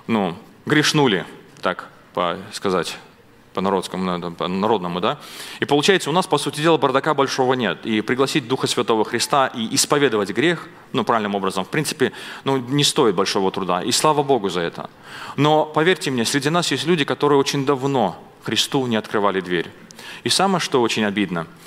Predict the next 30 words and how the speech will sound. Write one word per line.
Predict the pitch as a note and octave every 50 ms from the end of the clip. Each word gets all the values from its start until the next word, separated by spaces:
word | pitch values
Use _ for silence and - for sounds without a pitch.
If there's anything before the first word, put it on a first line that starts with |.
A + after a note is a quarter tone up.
| - -
что | - - - D3
они | D#3 D#3
даже | D3+ C#3+ C3+
не | D3+ D3
знают, | C3 D#3 D#3 C#3+ C3+
как | - C3+ -
это | C3+ - B2+
сделать. | A#2 A2+ A#2+ B2 G2+ F2+ D#2+ - - - - - - - - - _ - - - _ _ - - - - - - - - - - - - - - - - - - -
Они | - G#2 A#2+ C#3+ D#3+ D3+
в | - -
таком | - C3+ - - - E3 D#3+ C3+
тупике, | C#3 - - G#2+ - A#2+ A2 - - D3+ D#3+ F#3+ G3+ G3 - - - -
потому | - - A#2 A#2 A2
что | - - A2
грех | G2+ A#2+ C#3+ C#3+ C#3 -
приводит | - B2 A2+ A2+ G#2 F#2+
в | -
тупик, | - G2+ F#2 G2 - - -
они | A#2 B2 C3 C3+ C3+ C3+
не | C3 D3 D3 C#3+
знают, | B2+ B2 C3+ D3+ D3 C3 G#2 F#2 E2 C#2 - - - - - - _ _ -
как | - D#3+ C#3+ - -
себя | - - - A2+ G#2+
вывести | G#2 A2+ A2 G2 F#2 - - - G2
из | F#2
этого | F#2+ E2+ - F2 F2
тупика. | - - - - - - D2+ - G2 - _ _ _ _ _ _ _ _ _ _ _ _ _ - - -
И | A2
они | A2+ C3 D3 D3
застряли. | B2+ G#2+ C3 B2+ - - - C3 C#3 B2+ A2 F#2 E2 E2